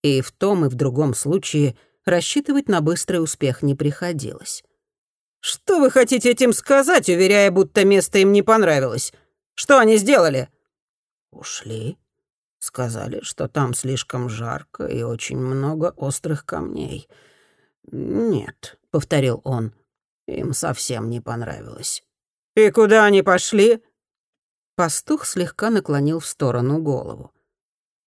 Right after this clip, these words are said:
"А вы их друг?" спросил он и, получив утвердительный кивок, как ни в чем не бывало, добавил. "Ну уж если вы, будучи их другом, не знаете, куда они пошли,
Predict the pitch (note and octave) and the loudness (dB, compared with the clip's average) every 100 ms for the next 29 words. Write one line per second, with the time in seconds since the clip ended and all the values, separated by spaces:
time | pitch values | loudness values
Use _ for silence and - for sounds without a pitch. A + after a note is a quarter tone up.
0 | _ _ _ _ - B2 B2 B2+ B2+ A#2+ | _ _ _ _ -14 -10 -10 -8 -8 -8
1 | B2 C3 C3+ C3 B2+ A#2+ - B2 C3 - | -6 -4 -2 -2 -4 -8 -8 -6 -6 -4
2 | - - - _ _ - - C#3 - C3 | -6 -8 -20 _ _ -14 -4 -4 -2 -6
3 | - F3 G3 G3+ _ _ _ G3 G3 G3+ | -6 -2 0 0 _ _ _ -4 0 0
4 | G#3 - - G#3 F#3 D#3 F#3 - E3 D3+ | 0 -4 -4 -2 0 0 -2 -2 0 0
5 | D3 D3+ D3+ A3+ A#3 - - - F#3+ F#3+ | 0 -2 2 2 0 -10 -20 -4 -2 0
6 | F3+ - C4+ A#3+ F#3 E3 D3+ D3+ D3 D3+ | -2 -2 0 0 2 0 0 0 0 -2
7 | G3 D3 A#2 - - _ _ _ _ _ | -4 -4 -8 -10 -18 _ _ _ _ _
8 | _ _ _ _ _ _ _ _ - - | _ _ _ _ _ _ _ _ -4 -2
9 | E3+ D3 A3+ F#3 - D3 C3 A#2 B2 F3 | -2 -2 -2 -2 -2 -2 -4 -4 -4 -2
10 | G#3 B2 _ _ - D3+ C#3+ C#3+ C#3+ C#3 | -2 -2 _ _ -6 -2 -2 -2 -2 -2
11 | C3+ C3 D3+ B2+ C3+ A#2+ - - F3+ D#3+ | 0 0 0 0 -2 -4 -8 -4 0 2
12 | C#3+ C3+ B2 - C3 C3 B2+ A#2+ A#2+ - | 2 0 -2 -8 -6 -4 -4 -4 -6 -8
13 | - - A2 - | -10 -8 -8 -12